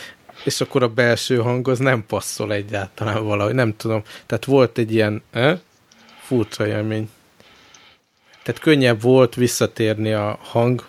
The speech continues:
tehát a felolvasásra, furcsa mindig a, a saját olvasásra váltani. De minden esetre jó pofa dolog. Hát, ö, nem fogom ezt gyakran csinálni. Most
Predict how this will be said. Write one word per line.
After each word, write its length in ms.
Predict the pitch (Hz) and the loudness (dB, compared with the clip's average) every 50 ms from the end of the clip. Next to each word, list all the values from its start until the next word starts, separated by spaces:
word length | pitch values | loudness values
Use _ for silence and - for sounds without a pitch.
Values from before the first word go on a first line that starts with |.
| _ _ | _ _
tehát 180 | - 107 - | -6 -4 -4
a 40 | - | -4
felolvasásra, 1080 | - - - 107 117 131 135 127 123 135 - - 139 135 127 - - - 135 131 123 107 - | -4 -2 0 2 4 4 2 2 2 0 0 2 2 2 2 0 -2 -2 -2 -2 -2 -4 -8
furcsa 440 | - - 151 139 127 131 - 123 | -6 0 2 2 2 2 2 0
mindig 320 | 120 120 117 113 117 117 120 | 2 2 2 0 0 0 2
a, 180 | 120 117 110 - - - - - - _ | 2 0 0 -2 -8 -18 -20 -20 -20 _
a 80 | - - | -10 -6
saját 480 | - - 123 113 101 98 95 90 - | -2 2 2 4 4 2 0 -2 -4
olvasásra 720 | - 110 104 104 101 98 - - - 101 - - - - 107 | -4 -4 -4 -4 -4 -4 -4 -4 -4 -4 -4 -4 -6 -4 -2
váltani. 520 | 104 107 107 107 107 - - 117 117 113 104 - _ _ _ _ _ - _ _ _ _ _ _ _ _ _ _ _ _ _ _ _ _ _ _ _ _ _ _ _ | 0 0 0 -2 -2 -4 -2 -2 -2 -2 -4 -8 _ _ _ _ _ -20 _ _ _ _ _ _ _ _ _ _ _ _ _ _ _ _ _ _ _ _ _ _ _
De 120 | - 135 135 | -4 -2 0
minden 220 | 151 156 151 165 | 0 0 0 0
esetre 320 | 156 - 175 165 - 175 170 | -2 -2 -4 -2 0 2 4
jó 180 | 165 143 120 | 4 4 2
pofa 280 | 107 - 120 - - 127 | 2 -2 -4 -2 0 0
dolog. 280 | 120 135 139 139 135 | 2 2 2 2 2
Hát, 260 | - 156 151 151 - - | 0 -2 -2 -2 0 0
ö, 240 | 160 151 147 147 151 - - - _ _ | 2 2 2 0 -2 -6 -10 -16 _ _
nem 180 | - 160 151 147 | 0 0 0 0
fogom 440 | - - 123 117 123 120 120 120 | 0 -2 0 0 2 0 0 -2
ezt 220 | 98 117 104 - - - | -4 -6 -8 -8 -12 -4
gyakran 400 | - - 117 - - 123 120 120 | -2 -2 0 0 0 0 0 0
csinálni. 460 | 117 - - 117 117 113 113 117 120 120 | 0 -2 -2 0 0 0 2 2 2 0
Most 200 | 120 110 - | 0 -2 -4